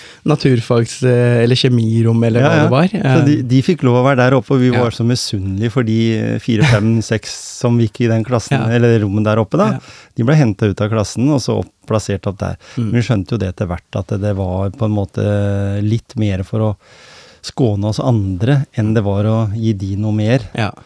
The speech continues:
Speaker 1: Og hvis de ikke egnet seg der heller, så kom de på en spesialskole, altså et annet sted.
Speaker 2: Yes.
Speaker 1: Ikke sant?
Speaker 2: Mm.
Speaker 1: Så, så, så løsningen var jo, selv om en satte nye navn på det, så var det jo det samme opplegget.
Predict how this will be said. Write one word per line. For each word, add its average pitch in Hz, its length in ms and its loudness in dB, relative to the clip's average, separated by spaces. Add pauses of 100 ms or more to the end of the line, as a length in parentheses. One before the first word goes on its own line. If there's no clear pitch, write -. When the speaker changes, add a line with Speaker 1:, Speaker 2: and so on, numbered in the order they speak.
(260)
Speaker 1:
Og 117 100 0
hvis 120 200 -2
de 120 160 0
ikke 110 600 -2
egnet 104 320 -2
seg 120 160 -2
der 104 220 0
heller, 123 240 0
så 135 120 -6
kom 117 200 0
de 117 60 0
på - 120 -2
en 151 160 0 (340)
spesialskole, 107 1200 -2
altså - 200 -6
et - 120 -10
annet 92 360 -2
sted. 92 380 -6
Speaker 2:
Yes. 87 160 -14 (260)
Speaker 1:
Ikke 113 200 -4
sant? 139 180 -6
Speaker 2:
Mm. 85 240 -4 (260)
Speaker 1:
Så, 127 180 0 (140)
så, 127 180 0 (180)
så 135 180 0
løsningen 131 680 2
var 110 240 2
jo, 120 100 4 (400)
selv 107 240 -2
om 110 80 0
en 113 100 0
satte 113 320 -4
nye 107 200 -2
navn 95 320 -4
på 123 140 -2
det, 165 120 2 (440)
så 113 120 -4
var 92 160 -4
det 107 80 -2
jo 117 120 -4
det 147 60 -4
samme 104 280 -2
opplegget. 104 400 -4